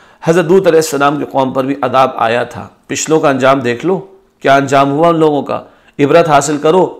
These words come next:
उन्होंने शिर्क किया तो अल्लाह ने बर्बाद कर दिया, उन्होंने गुनाह किया तो अल्लाह ताला ने बर्बाद कर दिया। तुम्हारी खुशहाली कुछ काम नहीं आएगी तुम्हें। शुएब अलैहिस्सलाम ने इनको बिल्कुल ठीक ठीक पिछली कौमों का जिक्र करके अल्लाह के अजाब से डराया। आप अलैहिस्सलाम की बात मानने के बजाय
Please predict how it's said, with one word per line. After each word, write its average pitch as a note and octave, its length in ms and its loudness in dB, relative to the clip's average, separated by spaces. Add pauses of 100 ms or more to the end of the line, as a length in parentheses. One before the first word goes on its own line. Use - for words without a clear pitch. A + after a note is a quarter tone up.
(120)
उन्होंने D3 240 -2
शिर्क D3+ 280 -4
किया E3 180 0
तो E3 100 -2
अल्लाह D3+ 160 2
ने D#3+ 80 0
बर्बाद D3 360 0
कर D#3+ 160 -2
दिया, D#3 280 0 (300)
उन्होंने D3 220 0
गुनाह D#3 260 2
किया D#3+ 180 -2
तो D#3 80 0
अल्लाह D3+ 160 2
ताला D3+ 220 -2
ने D3+ 80 -4
बर्बाद C#3+ 360 -2
कर D#3 140 -4
दिया। D3 280 0 (300)
तुम्हारी C3+ 280 0
खुशहाली C#3 440 -4
कुछ C#3+ 180 -6
काम D#3+ 220 0
नहीं F3+ 120 -2
आएगी F#3 220 0
तुम्हें। F3 280 -2 (200)
शुएब C3 340 -2
अलैहिस्सलाम B2+ 480 -2
ने C3+ 180 -6 (320)
इनको C3+ 300 -2
बिल्कुल E3 480 -2
ठीक C#3+ 300 -6
ठीक C3 200 -8
पिछली C#3+ 240 -8
कौमों C3+ 340 -8
का B2+ 120 -8
जिक्र A#2 280 -10
करके A#2+ 320 -8
अल्लाह B2 300 -8
के B2+ 120 -10
अजाब A2 220 -8
से C3 160 -8
डराया। A#2 380 -4 (600)
आप G#3+ 260 6
अलैहिस्सलाम F#3+ 520 0
की F3 120 -4
बात C#3+ 300 0
मानने B2+ 400 -2
के D#3 120 -6
बजाय A#2+ 380 0